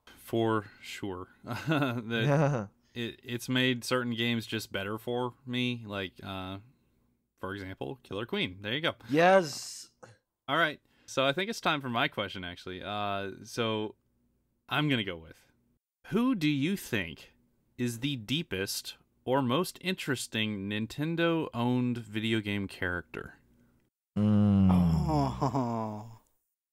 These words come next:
Speaker 2: Most interesting. Damn.
Speaker 1: This one took me a little bit to, uh,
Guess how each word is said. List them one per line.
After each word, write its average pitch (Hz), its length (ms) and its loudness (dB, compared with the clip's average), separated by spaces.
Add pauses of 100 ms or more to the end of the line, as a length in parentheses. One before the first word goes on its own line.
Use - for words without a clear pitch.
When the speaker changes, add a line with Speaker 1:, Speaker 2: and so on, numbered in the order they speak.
Speaker 2:
Most 127 280 0
interesting. 90 680 -2 (1400)
Damn. 101 560 0 (1200)
Speaker 1:
This 131 140 -2
one 196 80 0
took 147 180 0
me 135 120 2
a 123 60 4
little 113 380 2
bit 123 240 2
to, 107 320 0
uh, 98 300 0